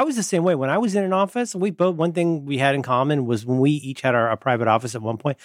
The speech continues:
I actually went up, I got the ladder from the guy and actually unscrewed the fluorescents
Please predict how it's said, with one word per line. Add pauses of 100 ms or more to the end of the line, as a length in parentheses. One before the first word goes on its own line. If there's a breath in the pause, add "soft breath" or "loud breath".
(280 loud breath)
I
actually
went
up,
I
got
the
ladder
from
the
guy (340)
and
actually
unscrewed (300)
the
fluorescents